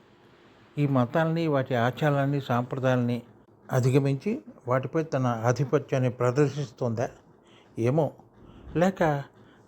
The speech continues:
అందరిలో ఆలోచనలో మార్పా? ఓ సాంప్రదాయాలు,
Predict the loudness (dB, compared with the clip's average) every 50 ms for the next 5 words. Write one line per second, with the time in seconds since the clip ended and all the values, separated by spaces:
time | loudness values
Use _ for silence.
0 | -2 0 0 4 4 2 2 2 0 0 0 0 -2 -2 0 2 2 0 0 -2
1 | -2 -2 -2 -2 -2 -2 -2 -2 -4 -6 -8 -8 -8 -12 -18 _ _ _ _ _
2 | -20 -20 _ _ -20 _ _ -20 -20 -20 _ -20 -20 -20 -20 -20 _ -20 _ _
3 | _ _ _ _ _ _ _ -4 -2 -2 -2 -4 -6 -6 -4 -2 -2 2 2 4
4 | 4 4 2 0 -4 -6 -8